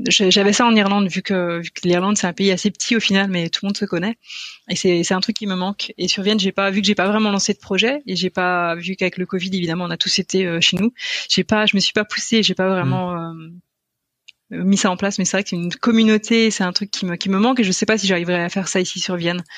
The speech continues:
Speaker 1: Donc des fois, je me dis, Vienne, c'est peut-être la pause, euh, la pause covid, <laughs> où on est, euh, on est dans un, dans un appart qui est cool, où moi je peux faire mes créas, où on bosse en, on a une compagnie qui, euh,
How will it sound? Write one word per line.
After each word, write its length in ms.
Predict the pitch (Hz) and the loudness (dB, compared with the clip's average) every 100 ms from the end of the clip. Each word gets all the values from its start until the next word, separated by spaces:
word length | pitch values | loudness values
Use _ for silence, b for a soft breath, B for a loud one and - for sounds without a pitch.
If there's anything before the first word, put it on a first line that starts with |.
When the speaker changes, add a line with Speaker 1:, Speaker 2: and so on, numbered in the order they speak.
| B B B - | B B B -8
Speaker 1:
Donc 160 | 185 | -4
des 80 | 190 | 0
fois, 120 | 220 | 2
je 100 | 208 | 2
me 40 | 196 | 2
dis, 120 | 202 | 2
Vienne, 240 | 185 202 | 2 0
c'est 160 | 202 - | 0 0
peut-être 160 | 190 | 2
la 100 | 180 170 | 2 2
pause, 340 | 208 214 196 | 2 2 2
euh, 180 | 175 160 B B B - | 2 0 B B B -6
la 80 | 190 | 0
pause 220 | 226 214 | 0 0
covid, 300 | 226 202 247 - | 2 2 2 2
<laughs> 20 | |
où 360 | 233 - - 214 196 247 | 0 0 -2 0 2 2
on 100 | 202 | 2
est, 160 | 202 | 0
euh, 220 | 185 175 170 175 _ B B B B | -2 -2 -4 -8 _ B B B B
on 80 | 180 185 | -6 -4
est 40 | |
dans 200 | 185 180 | -2 0
un, 220 | 180 165 | 0 -2
dans 160 | 165 175 | -4 -4
un 80 | 180 | -2
appart 300 | 180 196 175 | 0 -2 -4
qui 80 | - | -10
est 40 | |
cool, 280 | - 233 247 | -4 0 2
où 60 | 190 | 2
moi 100 | 185 | 0
je 80 | |
peux 80 | 214 | 0
faire 140 | 196 185 | 0 0
mes 100 | 185 | -2
créas, 580 | - 185 196 214 214 | 2 2 4 4 4
où 140 | 202 175 | 2 0
on 240 | 170 170 | -4 -4
bosse 260 | 170 185 - | 0 0 0
en, 460 | 185 175 170 165 170 | 0 0 -2 -4 -4
on 60 | |
a 80 | 175 | -2
une 200 | 175 175 | -2 -2
compagnie 420 | 208 196 190 196 | -2 0 2 2
qui, 180 | 202 - | 0 -2
euh, 300 | 160 147 - | -4 -4 -8